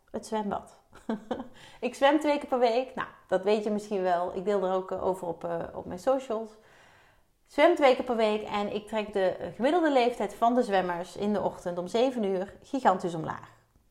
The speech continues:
Nou, dat vind ik hartstikke leuk, want ik vind het gezellig met deze, eh, oudere mensen. Eh, wel allemaal fitte ouderen, hoor. En als ik dat zie, dan denk ik, "Jeetje, jullie zijn minimaal dertig jaar ouder dan ik.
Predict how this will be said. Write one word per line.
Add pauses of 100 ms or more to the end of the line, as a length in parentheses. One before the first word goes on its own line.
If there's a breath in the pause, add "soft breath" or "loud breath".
(300)
Nou, (220)
dat
vind
ik
hartstikke
leuk,
want (500 soft breath)
ik
vind
het
gezellig (120)
met
deze,
eh,
oudere
mensen. (680 soft breath)
Eh, (720)
wel
allemaal
fitte
ouderen,
hoor.
En
als
ik
dat
zie,
dan
denk
ik,
"Jeetje,
jullie
zijn
minimaal
dertig
jaar
ouder
dan
ik.